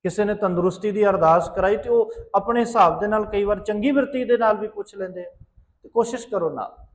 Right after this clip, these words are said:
ਜਿਸ ਦਿਨ ਸਾਡੇ ਸਾਹਮਣੇ ਗੱਲ ਆਏਗੀ, ਅਰਦਾਸ ਨੂੰ ਲੈ ਕੇ ਨਹੀਂ ਪੁੱਛਣਾ, "ਅਰਦਾਸ ਕਿਉਂ ਕਰਾਈ ਹੈ?" ਨਹੀਂ, ਉਹ ਸਿੱਖ ਜਾਣੇ, ਗੁਰੂ ਜਾਣੇ। ਤੇ ਮੈਂ ਤਾਂ ਕੋਸ਼ਿਸ਼ ਕਰੋ, ਇਕੱਲਿਆਂ 'ਚ ਕਰੋ। ਇਹ ਚਲੋ ਅਰਦਾਸ ਤੇ ਇਹ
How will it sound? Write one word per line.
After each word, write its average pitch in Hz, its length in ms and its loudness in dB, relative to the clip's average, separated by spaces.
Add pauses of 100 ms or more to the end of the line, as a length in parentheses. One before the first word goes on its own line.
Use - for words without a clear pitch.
(920)
ਜਿਸ 156 160 -6
ਦਿਨ 196 140 -6
ਸਾਡੇ 175 300 0
ਸਾਹਮਣੇ 175 400 -4
ਗੱਲ 160 240 0
ਆਏਗੀ, 156 240 0
ਅਰਦਾਸ 202 520 4
ਨੂੰ 254 120 -2
ਲੈ 226 100 0
ਕੇ 190 160 -6
ਨਹੀਂ 143 100 -12
ਪੁੱਛਣਾ, 113 320 -20 (380)
"ਅਰਦਾਸ 156 360 2
ਕਿਉਂ 131 140 -10
ਕਰਾਈ 113 240 -10
ਹੈ?" 120 100 -20
ਨਹੀਂ, 123 260 -12
ਉਹ 233 360 4
ਸਿੱਖ 220 340 -2
ਜਾਣੇ, 240 360 0 (960)
ਗੁਰੂ 135 220 -2
ਜਾਣੇ। 104 340 -10 (760)
ਤੇ 185 60 -14
ਮੈਂ 233 100 0
ਤਾਂ 247 260 4
ਕੋਸ਼ਿਸ਼ 240 360 -2
ਕਰੋ, 208 260 -2
ਇਕੱਲਿਆਂ 160 300 -4
'ਚ 123 100 -14
ਕਰੋ। - 300 -16 (1800)
ਇਹ 254 320 4
ਚਲੋ 262 340 2
ਅਰਦਾਸ 165 560 6
ਤੇ 269 140 -4
ਇਹ 247 200 2